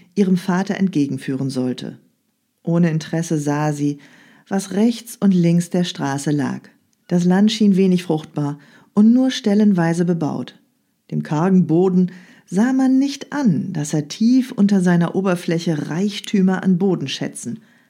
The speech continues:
Eisen, Kupfer, Platin und Gold barg. So war es auch verständlich, dass die Reisenden nur auf wenige Dörfer stießen.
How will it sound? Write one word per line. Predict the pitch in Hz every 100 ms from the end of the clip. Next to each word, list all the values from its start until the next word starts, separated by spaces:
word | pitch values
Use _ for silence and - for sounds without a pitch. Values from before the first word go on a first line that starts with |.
| _ -
Eisen, | 151 151 160 156 160 151 - _ _ _ _
Kupfer, | - 285 - - 180 170 170 _ _ _
Platin | - 190 208 240 226 202
und | 196 226 220
Gold | 170 185 190 -
barg. | 117 120 - _ _ _ _ _ _ _
So | - 147
war | 143
es | 147
auch | - 151
verständlich, | - 170 180 202 220 143 143 - - - _
dass | 185 180
die | 196
Reisenden | 185 165 190 202 202 202 202 -
nur | 202 226 220
auf | 202 190
wenige | 175 214 247 262 233
Dörfer | 175 151 135 135 131
stießen. | - - _ 151 135 - - 156